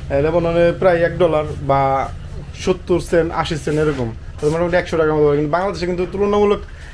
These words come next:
এখনও অনেক দাম কম। এটা কিন্তু বাংলাদেশে only তিরিশ টাকা, খুবই, <laughs> এ,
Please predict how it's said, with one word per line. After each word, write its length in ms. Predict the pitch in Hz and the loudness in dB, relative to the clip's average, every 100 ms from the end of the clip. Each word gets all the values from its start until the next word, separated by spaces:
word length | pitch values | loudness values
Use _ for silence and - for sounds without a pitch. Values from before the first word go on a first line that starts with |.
| - | -4
এখনও 300 | 175 180 180 | -2 0 2
অনেক 320 | 175 180 160 139 | 2 2 0 0
দাম 280 | 175 180 151 | 0 0 0
কম। 400 | 202 160 - - - - | 4 4 0 -8 -12 -4
এটা 200 | 156 180 | 0 2
কিন্তু 380 | 185 160 - 185 | 2 0 0 2
বাংলাদেশে 580 | 165 165 175 151 165 196 - - - | 2 0 -2 0 -2 -2 -10 -10 0
only 240 | 156 160 - | 2 2 0
তিরিশ 260 | 185 185 - | -2 -2 0
টাকা, 320 | 170 117 107 - - - | 0 0 -2 -6 -18 -12
খুবই, 280 | - 156 160 | -6 0 0
<laughs> 540 | 151 - - - - | -2 -8 -18 -18 -4
এ, 840 | 226 190 175 - - 240 151 - | -2 0 -2 -4 -10 -12 -10 -4